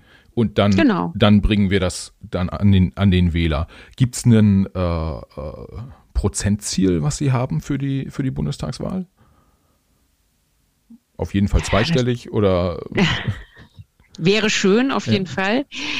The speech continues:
Speaker 2: Äh, natürlich ist das Ziel, äh, gestärkt, äh, mit einer größeren Fraktion, äh, in den nächsten Bundestag einzuziehen.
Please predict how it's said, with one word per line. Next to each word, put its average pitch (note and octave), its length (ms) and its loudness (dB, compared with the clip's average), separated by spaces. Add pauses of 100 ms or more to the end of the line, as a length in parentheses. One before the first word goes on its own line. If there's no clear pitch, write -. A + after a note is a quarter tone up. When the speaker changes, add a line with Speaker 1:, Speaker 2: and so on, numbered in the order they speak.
(100)
Speaker 2:
Äh, F3+ 180 0
natürlich G3 480 2
ist - 160 -2
das F#3+ 200 -2
Ziel, G#3 260 6
äh, F#3 560 2
gestärkt, E3 800 -4
äh, F#3 180 0
mit F3+ 160 -2
einer E3 220 0
größeren F3 480 0
Fraktion, F3 640 -4
äh, E3 300 0
in E3 100 -2
den E3 140 0
nächsten D#3+ 340 -4
Bundestag E3+ 560 -4
einzuziehen. A3 800 -2